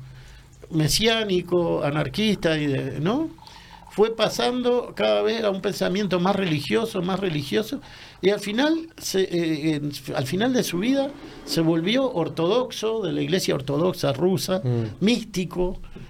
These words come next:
Speaker 1: ¿no? Este, pasó por todas las posiciones y todas las creencias. Y cuando muere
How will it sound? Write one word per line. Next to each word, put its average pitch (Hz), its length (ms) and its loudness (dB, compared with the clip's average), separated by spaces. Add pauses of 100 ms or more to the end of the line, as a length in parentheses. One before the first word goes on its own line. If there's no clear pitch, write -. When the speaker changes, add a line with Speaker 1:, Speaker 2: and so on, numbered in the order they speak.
(140)
Speaker 1:
¿no? 240 360 0 (140)
Este, 160 460 0
pasó 180 420 -2
por 165 180 -2
todas 254 340 0
las - 140 -8
posiciones 180 680 -2
y 156 40 0
todas 220 220 0
las 143 120 -6
creencias. 165 600 -2 (520)
Y 170 120 4
cuando 175 400 2
muere 202 640 2